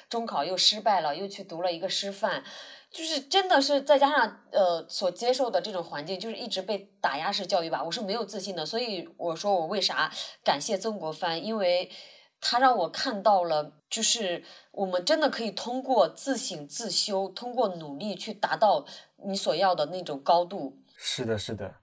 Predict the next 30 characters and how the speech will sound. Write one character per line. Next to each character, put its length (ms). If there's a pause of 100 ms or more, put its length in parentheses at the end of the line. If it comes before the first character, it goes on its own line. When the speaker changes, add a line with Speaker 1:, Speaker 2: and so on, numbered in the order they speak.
(160)
Speaker 2:
我 100
当 140
初 100
在 100
读 160
的 80
时 120
候 120
也 160
非 240
常 200
的 40
震 240
撼。 160 (280)
Speaker 1:
对， 340
所 180
以 400 (260)
我 100
当 160
时 100
说 180
曾 200
国 100
藩 160
是 120
我 120
男 220
神， 360
真 140
的。 220